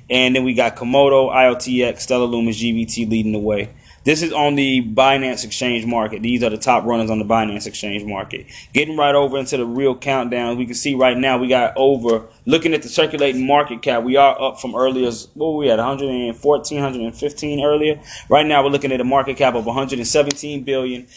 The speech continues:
nine hundred and eleven million, one hundred and twenty-seven thousand.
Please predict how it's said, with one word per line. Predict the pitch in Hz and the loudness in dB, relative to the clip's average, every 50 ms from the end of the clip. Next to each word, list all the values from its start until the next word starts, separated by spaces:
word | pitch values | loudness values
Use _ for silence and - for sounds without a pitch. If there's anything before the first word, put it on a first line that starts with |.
| - _ - | -20 _ -6
nine | 107 120 139 147 151 143 | -2 0 2 2 0 0
hundred | 156 151 143 143 143 139 | -2 -4 -4 -2 -2 -4
and | 135 135 | -4 -2
eleven | 135 135 139 135 131 131 127 131 | 0 2 2 2 0 0 -2 0
million, | 135 127 123 117 120 123 | 0 0 0 -2 -4 -4
one | 123 131 | -4 -4
hundred | 143 139 131 135 | -4 -4 -2 -4
and | 120 113 | -4 -6
twenty-seven | - - 143 135 127 147 127 127 127 | -6 -6 -4 -2 0 0 0 0 0
thousand. | - 135 135 131 127 120 120 113 117 - | 2 4 6 6 4 4 0 -4 -8 -10